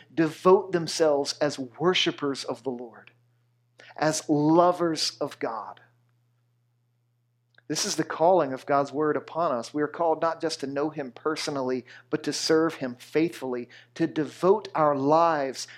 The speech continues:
to him and his purposes. And we have the joy of doing that together in the life of the church.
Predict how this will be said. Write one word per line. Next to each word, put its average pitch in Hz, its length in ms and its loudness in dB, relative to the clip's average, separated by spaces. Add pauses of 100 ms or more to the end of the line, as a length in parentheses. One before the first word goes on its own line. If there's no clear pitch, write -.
(140)
to 147 140 -4
him 175 440 -2
and 131 160 -10
his 127 160 -14
purposes. - 800 -12 (1080)
And 135 80 -8
we 160 80 0
have 156 80 -2
the 143 80 -2
joy 156 240 -2
of 147 100 -2
doing 151 220 -6
that 143 200 -2
together 139 480 -4
in 135 60 -6
the 135 80 -6
life 135 240 0
of 127 80 -20
the 127 60 -10
church. - 680 -8